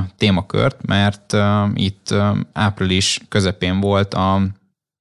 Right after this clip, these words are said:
SpaceX-nek a egyik legnagyobb, hanem a legnagyobb rakétájának a kilövése, legalábbis a kilövési kísérlete,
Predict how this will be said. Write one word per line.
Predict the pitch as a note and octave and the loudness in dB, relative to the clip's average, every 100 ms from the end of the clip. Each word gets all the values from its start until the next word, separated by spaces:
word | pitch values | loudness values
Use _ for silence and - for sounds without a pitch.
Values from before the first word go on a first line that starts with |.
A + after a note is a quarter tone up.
| _ _ _ _ _ - - | _ _ _ _ _ -14 -10
SpaceX-nek | - A2+ G#2 F2+ G2 - G2 B2+ - - - - - - | 0 2 2 2 -2 0 2 0 -2 -18 -20 -20 -20 -6
a | - G#2 G2+ G#2 - G#2 | 2 4 6 4 2 -2
egyik | G2+ F#2+ G2 - | 0 0 -2 0
legnagyobb, | A2 G2+ F#2 F2+ F#2+ A#2+ B2 | 0 2 0 0 2 2 0
hanem | A2+ G2+ G2 | 0 2 4
a | |
legnagyobb | G2 G#2 F#2+ F2+ F#2 F#2+ | 2 2 0 0 0 0
rakétájának | F#2+ - F2+ - F#2 F#2+ F#2+ F2+ - | -2 -2 -6 -2 -2 0 0 -2 -2
a | F#2 F#2+ F#2 - _ | 0 0 -2 -12 _
kilövése, | G2+ F#2 F2+ F#2 - A#2 B2+ | -2 0 0 -2 -2 0 2
legalábbis | A2+ G2+ G2 G2+ A2+ | 2 2 2 2 0
a | |
kilövési | G#2 A2 F#2+ F#2 F#2 - | 2 2 4 2 0 -2
kísérlete, | - A2 - E2+ F2 G2 F#2+ B2 | -2 -2 0 -2 -2 -4 0 0